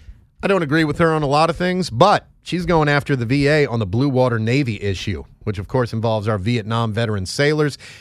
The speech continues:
who were off the coast of Vietnam, don't qualify for Agent Orange benefits, despite the fact that they're clearly suffering from a lot of the same issues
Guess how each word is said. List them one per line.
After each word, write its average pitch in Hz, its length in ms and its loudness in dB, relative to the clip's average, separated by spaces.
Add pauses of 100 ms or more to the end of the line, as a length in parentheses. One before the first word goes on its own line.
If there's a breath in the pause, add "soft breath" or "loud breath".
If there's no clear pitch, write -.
(120 loud breath)
who 175 80 0
were 151 120 4
off 151 180 2
the - 80 -12
coast 160 280 2
of 143 60 -6
Vietnam, 139 420 0
don't 156 220 0
qualify 123 640 0
for - 180 -8
Agent 127 380 -2
Orange 123 400 0
benefits, 110 500 -2 (220 loud breath)
despite 135 320 -2
the 113 80 -8
fact 131 260 0
that - 80 -20
they're 104 140 -4
clearly 160 420 -2
suffering 117 420 -2
from 113 140 -4
a 101 60 -2
lot 113 180 -2
of 104 60 -4
the 95 60 -10
same 117 280 -2
issues 139 460 -2